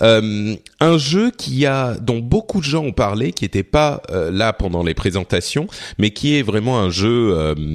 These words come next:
indé, quoi, qui est, euh, qui a cet esprit un petit peu unique et, euh, différent. On parlait de, de suite et de nouveauté.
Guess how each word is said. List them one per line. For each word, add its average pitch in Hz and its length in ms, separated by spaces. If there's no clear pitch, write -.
indé, 98 480
quoi, 82 300
qui 80 320
est, 85 200
euh, 78 100
qui 92 180
a 98 60
cet - 260
esprit 110 400
un 98 60
petit 92 180
peu - 220
unique 113 520
et, 87 220
euh, 82 180
différent. 110 680
On 104 100
parlait 90 340
de, 85 180
de 76 180
suite - 340
et 85 80
de 82 80
nouveauté. 95 560